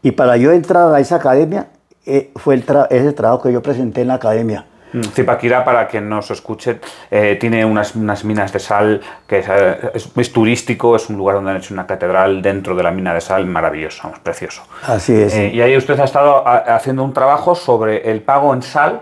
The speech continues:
Speaker 1: En sal.
Speaker 2: de, a, a, entiendo, a los mineros y
Speaker 1: Ajá.
Speaker 2: a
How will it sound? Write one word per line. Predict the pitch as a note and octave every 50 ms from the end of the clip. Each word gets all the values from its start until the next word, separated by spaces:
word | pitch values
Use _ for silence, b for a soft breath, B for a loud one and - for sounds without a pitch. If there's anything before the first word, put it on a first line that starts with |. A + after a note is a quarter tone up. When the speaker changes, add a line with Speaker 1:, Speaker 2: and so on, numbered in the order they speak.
| - -
Speaker 1:
En | B2 A#2
sal. | - - A2 G2+ - - - - -
Speaker 2:
de, | A#2 G#2+ A#2+ A2+ -
a, | - A2+ A2 G#2+ G#2+ G#2 G#2 G#2 G2 - A2+
a, | A2
entiendo, | G#2 A2+ A2 A2 A2+ A2+
a | A2
los | G#2+ G#2 G2+
mineros | G#2 G#2 G#2 A2+ A#2+ B2+ B2 A#2+ B2 C3 C3+ C3+ - B2+
y | A2+
Speaker 1:
Ajá. | A2 G#2+ - C#3+ - F#2+ G2 G2
Speaker 2:
a | F#2+ G2